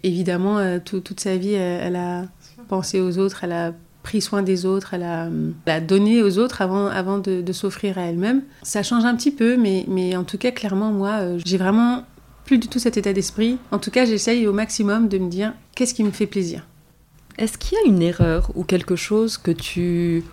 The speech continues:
Speaker 2: aurais aimé avoir fait différemment ou que tu as appris dans ton aventure ?
Speaker 1: Ouais, il y a quelque chose, moi, qui, je ne le regrette pas parce que j'ai beaucoup appris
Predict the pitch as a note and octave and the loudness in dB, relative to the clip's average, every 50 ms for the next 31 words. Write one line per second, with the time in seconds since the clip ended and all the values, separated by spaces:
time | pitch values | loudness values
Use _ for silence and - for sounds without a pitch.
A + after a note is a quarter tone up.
0 | - - F#3+ F3+ - G3 G#3 G#3+ G#3+ G#3 F#3+ - - F3 E3 D#3+ D#3+ F3+ F3+ E3+ | 0 2 2 4 6 6 6 8 6 6 2 0 -2 0 0 2 2 0 0 0
1 | D3+ D#3+ D#3 - - F#3 F#3 D#3+ D#3+ D#3+ - - D#3+ D#3+ D#3+ D#3 D3+ D3 D3+ D#3+ | -2 -4 -6 -2 0 2 2 2 0 -2 -2 0 2 4 4 4 4 4 4 2
2 | D#3 - - E3 D#3 D3+ D#3+ E3 - - - - F#3+ G3 F3 E3+ D3 D3 - E3 | 0 0 0 0 2 2 0 -2 -4 -4 -2 0 0 2 2 0 -2 0 0 0
3 | D#3 D3+ D3+ D3+ D3 D3 - E3 D#3+ F#3 G3 - _ _ _ _ _ _ _ - | 0 2 0 -2 -4 -4 -2 -2 -2 -2 -4 -8 _ _ _ _ _ _ _ -16
4 | - - G#3+ G#3+ G#3 F#3+ F3 F#3 F3 - F4 F4+ - E4+ - - B3 C4+ D4+ B3 | -6 0 2 2 4 4 2 0 -2 -2 -2 0 0 0 0 0 0 0 0 2
5 | G#3 F#3+ G#3+ B3+ - - - G3+ F#3+ F3+ F3+ F3 F3 - - - - - _ - | 2 2 0 0 -4 -6 -2 2 2 2 2 0 -2 -6 -10 -16 -20 -20 _ -20
6 | - - - - - - - - - - - - - - G3+ F3+ B3 B3+ B3+ C4 | -20 -20 -20 -20 -20 -20 -20 -20 -20 -20 -20 -18 -12 -4 2 6 8 8 10 10
7 | C4 C4 C4 A#3 B3+ C4+ B3+ - - G#4+ G#4 - C4 A#3 - - A#3+ A3+ A3 A3 | 8 6 6 4 4 2 2 4 2 2 4 4 2 2 2 0 2 2 4 4
8 | G#3+ G#3+ G#3 G#3 G#3 G#3 G3+ F#3 F#3+ G#3 F3+ G3+ - - A#3+ G#3+ F#3+ F#3+ - - | 4 4 4 4 4 4 4 4 4 2 2 2 0 2 4 2 2 2 2 4
9 | B3+ C#4+ D#4+ D#4+ C4+ | 4 6 6 4 0